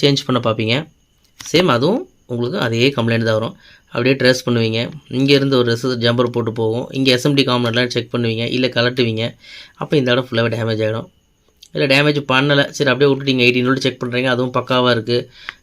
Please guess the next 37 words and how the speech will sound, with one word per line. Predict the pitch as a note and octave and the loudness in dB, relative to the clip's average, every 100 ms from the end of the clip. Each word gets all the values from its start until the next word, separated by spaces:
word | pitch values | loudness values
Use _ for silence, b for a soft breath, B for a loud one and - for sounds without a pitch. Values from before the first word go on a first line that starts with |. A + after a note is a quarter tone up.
| - | -8
ஆ, | A#2 A#2 A2+ | -4 -2 -2
ப்ரீசெட்டும் | A2 C3+ C3 C3+ C3+ C3+ | -2 0 0 0 0 2
ட்ராக் | C3 B2+ - | 2 0 -2
செக் | B2 | -6
பண்ணி | C3+ B2+ | -4 -2
பார்க்குறீங்க, | C3 B2+ B2+ B2 | -2 -2 -2 -2
எல்லாம் | G#2+ A2+ C3 C3 | -2 -2 0 0
ஓகே. | C3+ C#3 C#3+ - b b b b - | 0 0 -2 -2 b b b b -6
But | A#2 | -4
நீங்க | A#2 A#2 G#2+ | -2 -2 -2
இத்தனையும் | G#2+ _ D#3+ E3+ E3+ | -6 _ 2 2 2
செக் | C3 - | -2 -2
பண்றதுக்கு | B2+ G#2+ G2+ G2 G#2+ A2+ A#2+ | -2 -2 -4 -4 0 0 0
ஃபர்ஸ்ட் | - C3+ - - C#3+ | -4 -8 -6 -2 0
முதல்ல | B2+ D#3+ E3 | 0 0 0
நீங்க | C3+ A#2 | 0 0
என்ன | B2 | -2
பண்றீங்கன்னா, | A2 G#2+ B2 C3 | -2 -4 -4 -4
பிரீத்திலேயே | E3 G3+ F#3 D#3+ D3+ | -2 0 0 2 2
வந்து | A#2+ C3+ | 2 0
ரெண்டு | A#2+ E3+ F#3 | 0 0 2
டைப் | D3 C#3 | 2 2
மாடல் | A2+ G#2+ G2 | 0 -2 -6
இருக்கு. | G2 - | -10 -10
சரிங்களா? | A2 G#2 A2 - b b b b _ _ | -8 -6 -8 -12 b b b b _ _
ம், | C#3 F#3+ D3+ | -6 -6 -6
ரெண்டு | A#2+ C3+ | -4 -2
டைப் | C3+ B2+ | 0 0
மாடல் | A#2 A2 G#2+ | 0 -2 -2
இருக்கு. | G#2 - B B B | -6 -10 B B B
அதாவது | - B2+ A#2+ D3+ | -2 0 2 0
இந்த | C#3 A2+ - | 0 -2 -2
ப்ரீசெட் | C3+ F3 F3 C#3 A#2+ | 0 0 0 -2 -2
செக் | B2+ - | -4 -2
பண்ணுங்க. | A#2+ G#2+ G#2+ | -2 -2 -2
ஃபர்ஸ்ட் | B2 - - C#3+ | -4 -4 0 2
ஒரு | B2 | 4